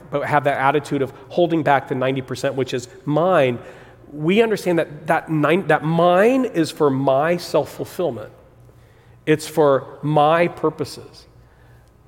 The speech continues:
Like, because it's mine and I've already given God his part, I don't really need to consult him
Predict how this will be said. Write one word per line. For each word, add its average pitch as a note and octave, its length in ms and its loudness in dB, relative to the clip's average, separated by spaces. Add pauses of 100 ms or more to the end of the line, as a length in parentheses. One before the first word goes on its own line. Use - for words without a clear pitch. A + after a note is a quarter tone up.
(300)
Like, D#3+ 180 0
because G3 280 2
it's - 240 -2
mine F3+ 520 4
and D#3 160 2
I've D#3+ 80 4
already G3 160 4
given A3+ 240 2
God F3 220 4
his A3+ 180 0
part, C#3+ 400 2 (320)
I G3+ 140 2
don't B3 200 4 (360)
really G3+ 280 4
need F#3+ 320 0
to F#3+ 80 0
consult F3 580 -2
him A2 300 -12